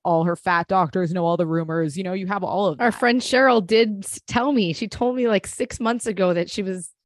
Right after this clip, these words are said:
Speaker 2: getting the fat, uh, I don't know if
Speaker 1: Oh,
Speaker 2: I
Speaker 1: the
Speaker 2: should
Speaker 1: fat
Speaker 2: say her name.
Speaker 1: transfer?
Speaker 2: Yeah. Yeah. So she was spot on with that. I didn't really, uh, it scares me to be, like, injecting how people are all on this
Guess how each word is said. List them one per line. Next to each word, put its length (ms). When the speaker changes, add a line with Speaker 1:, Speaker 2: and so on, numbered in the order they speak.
Speaker 2:
getting 300
the 120
fat, 400
uh, 240
I 80
don't 120
know 20
if 80
Speaker 1:
Oh, 60
Speaker 2:
I 20
Speaker 1:
the 80
Speaker 2:
should 60
Speaker 1:
fat 80
Speaker 2:
say 60
her 40
name. 80
Speaker 1:
transfer? 440
Speaker 2:
Yeah. 360
Yeah. 220
So 140
she 180
was 240
spot 400
on 160
with 140
that. 280
I 80
didn't 140
really, 360
uh, 120
it 140
scares 420
me 140
to 80
be, 220
like, 240
injecting 480
how 80
people 320
are 100
all 200
on 100
this 280